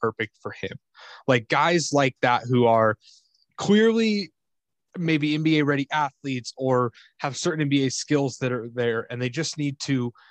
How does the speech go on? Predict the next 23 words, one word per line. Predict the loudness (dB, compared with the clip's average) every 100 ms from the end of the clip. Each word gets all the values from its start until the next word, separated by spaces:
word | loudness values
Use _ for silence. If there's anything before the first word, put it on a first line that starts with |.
| _ _ _ _ -18 -18 -18 _ _ _
get | -6 -6 _ -4
N | -4
B | 2 2
A | 4
level | 2 0 -4
coaching | -4 -4 -4 -8 -10 -10 -6
and, | -4 -4 -4
and | -4 -2 -4 -8
start | -10 -2 -2 -2
to | -10 -4
figure | -2 0
out | -2 -2
what | -4
their | -4 -4 -2
role | 0
might | 0 -4 -6
be | -6
at | -6
the | -8 -10
N | -6
B | -4
A | -4
level. | -2 -2 0 -2